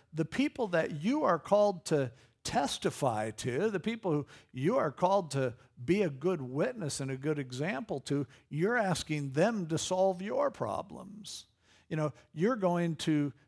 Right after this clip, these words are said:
people who aren't even Christians and saying, "We can't get along as Christians. Can you solve our problem? Can you give us some of your wisdom?" Paul's going, "That just doesn't make sense."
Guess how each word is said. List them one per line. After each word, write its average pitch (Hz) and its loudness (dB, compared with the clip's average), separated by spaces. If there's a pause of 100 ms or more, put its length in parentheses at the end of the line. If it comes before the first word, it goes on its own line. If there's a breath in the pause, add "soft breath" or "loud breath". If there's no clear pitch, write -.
people 202 0
who 165 2
aren't 185 4
even 147 0
Christians 143 0
and 143 -2
saying, 139 -2 (500 soft breath)
"We 294 0
can't 240 -2
get 226 0
along 214 0
as 202 -6
Christians. 196 -4
Can 185 -2
you 240 0
solve 202 2
our 202 2
problem? 196 -2 (280 soft breath)
Can 170 2
you 190 4
give 208 4
us 196 8
some 185 0
of 151 -2
your 165 2
wisdom?" 170 -4 (600 soft breath)
Paul's 196 0
going, 175 -2 (260)
"That 247 -4
just 139 -6
doesn't 120 -8
make 120 -12
sense." - -12